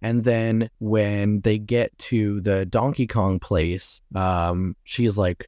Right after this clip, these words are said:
"No, you, you can't fight Donkey Kong. This is a horrible idea." And then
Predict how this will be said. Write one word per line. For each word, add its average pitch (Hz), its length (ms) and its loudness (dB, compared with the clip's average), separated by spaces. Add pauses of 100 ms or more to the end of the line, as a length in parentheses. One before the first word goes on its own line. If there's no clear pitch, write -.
(120)
"No, 104 360 0
you, 104 300 0
you 107 180 0
can't - 360 -4
fight 104 220 2
Donkey 98 280 0
Kong. 95 280 2
This 101 160 0
is 95 100 0
a 98 60 2
horrible 104 420 2
idea." 98 540 0
And 120 160 0
then 117 260 0